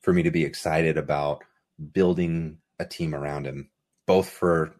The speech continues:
your dynasty team, but also for the Bengals. Like, they, they can be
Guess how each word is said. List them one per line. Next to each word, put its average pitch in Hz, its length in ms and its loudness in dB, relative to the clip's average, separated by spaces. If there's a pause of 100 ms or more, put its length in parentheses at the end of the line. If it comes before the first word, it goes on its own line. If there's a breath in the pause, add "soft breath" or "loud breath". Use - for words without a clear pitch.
your 82 220 -4
dynasty 80 400 -2
team, 76 360 -8 (640)
but 82 140 -2
also 80 320 0
for - 140 -10
the 71 80 -10
Bengals. 78 600 -8 (120)
Like, - 320 -10 (800 soft breath)
they, 104 180 4
they 104 260 2
can 131 300 -4
be 101 500 -2